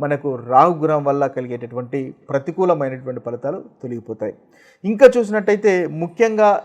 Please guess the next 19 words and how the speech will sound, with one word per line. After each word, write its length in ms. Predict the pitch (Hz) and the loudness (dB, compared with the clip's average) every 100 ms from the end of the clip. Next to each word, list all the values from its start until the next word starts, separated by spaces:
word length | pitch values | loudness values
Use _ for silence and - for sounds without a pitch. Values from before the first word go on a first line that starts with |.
| - | -8
ఈ 220 | 170 170 156 | -4 0 0
రాహు 680 | 127 131 160 185 202 180 151 | 0 4 4 4 -2 -4 -2
గ్రహ 260 | 156 151 165 | -2 0 -2
బీజ 480 | 143 117 135 151 170 | -4 -10 -8 -2 -2
మంత్రము 680 | 151 139 143 156 147 113 - _ _ - | -2 -6 -2 -2 -2 -12 -16 _ _ -8
మనము 300 | 139 143 135 | -4 -2 -4
నూట 340 | 131 147 170 180 | -6 -4 2 4
ఎనిమిది 380 | 170 160 156 | 6 2 -2
సార్లు 360 | 151 - 160 160 | -8 -2 0 0
కనుక 260 | 151 147 147 | -6 -2 -2
ప్రతిరోజు 600 | 127 123 139 143 147 147 | -2 -8 -6 -4 -4 -4
పఠించినట్టయితే 1000 | - 127 135 139 131 131 123 147 120 123 _ _ _ | -8 -8 -10 -10 -8 -8 -2 -2 -2 -10 _ _ _
ఏదైతే 640 | 131 156 190 196 202 190 180 | 0 2 4 4 2 0 0
మనకు 320 | 160 156 147 | -2 -4 -4
రాహు 440 | 123 131 151 143 | 2 2 2 -2
గ్రహం 180 | 147 143 | -2 0
వల్ల 200 | 139 135 | 0 -2
కలిగేటటువంటి 640 | 131 127 127 127 123 120 120 | -2 -6 -6 -8 -8 -10 -10
ప్రతికూలమైనటువంటి 920 | - 123 147 175 170 156 135 127 | -8 -8 -2 0 0 0 -8 -12